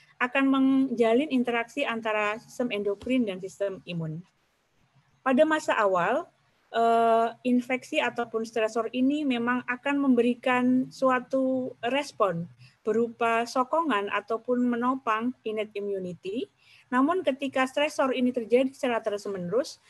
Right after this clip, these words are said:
justru akan menimbulkan suatu efek yang negatif karena menimbulkan adanya suatu peningkatan katabolisme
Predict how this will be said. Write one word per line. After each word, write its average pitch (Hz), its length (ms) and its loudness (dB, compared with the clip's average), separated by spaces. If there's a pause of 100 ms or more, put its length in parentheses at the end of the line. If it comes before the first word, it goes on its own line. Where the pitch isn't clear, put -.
(180)
justru 254 320 -2
akan 277 480 2
menimbulkan 262 800 4
suatu 226 960 0
efek 262 400 -4
yang 226 100 -2
negatif 196 640 -6 (400)
karena 262 640 0 (240)
menimbulkan 269 800 2
adanya 233 640 0
suatu 226 400 0
peningkatan 247 560 -2
katabolisme 220 880 -4